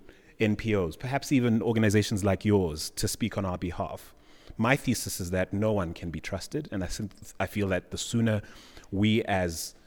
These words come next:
global citizens, African citizens, start to appreciate our role in, in becoming masterful at, at discerning what's best for ourselves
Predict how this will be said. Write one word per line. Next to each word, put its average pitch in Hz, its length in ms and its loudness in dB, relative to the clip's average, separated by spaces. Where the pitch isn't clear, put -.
global 98 300 6
citizens, 101 640 -2
African 101 460 -2
citizens, 92 640 -4
start - 380 -4
to 101 100 -4
appreciate 92 840 -2
our 104 240 8
role 90 520 4
in, 87 380 -4
in 90 200 -4
becoming 90 720 -4
masterful 101 680 0
at, - 300 -6
at - 120 -8
discerning 104 440 0
what's 90 180 -2
best - 260 0
for 95 100 0
ourselves 85 800 0